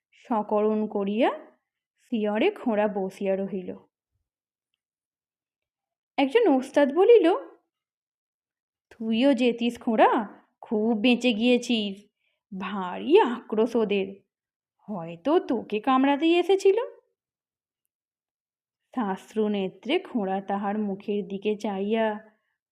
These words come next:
ঘাড় নাড়িয়া বলিল, "না।" খোঁড়া ফকির হইয়াছে, তাহার ভিটাটা এখন ধ্বংসস্তূপে পরিণত হইয়া গিয়াছে।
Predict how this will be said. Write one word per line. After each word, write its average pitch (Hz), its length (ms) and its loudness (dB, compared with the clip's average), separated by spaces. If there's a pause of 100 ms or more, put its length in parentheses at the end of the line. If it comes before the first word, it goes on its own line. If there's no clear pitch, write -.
ঘাড় 202 420 -6
নাড়িয়া 202 520 -4
বলিল, 208 680 -6 (1000)
"না।" 202 600 -8 (1900)
খোঁড়া 415 280 2 (100)
ফকির 254 460 -2
হইয়াছে, 202 600 -2 (920)
তাহার 349 240 2
ভিটাটা 262 560 2
এখন 339 340 0 (760)
ধ্বংসস্তূপে 233 920 -2
পরিণত 220 500 -4
হইয়া 208 400 -2
গিয়াছে। 196 540 -8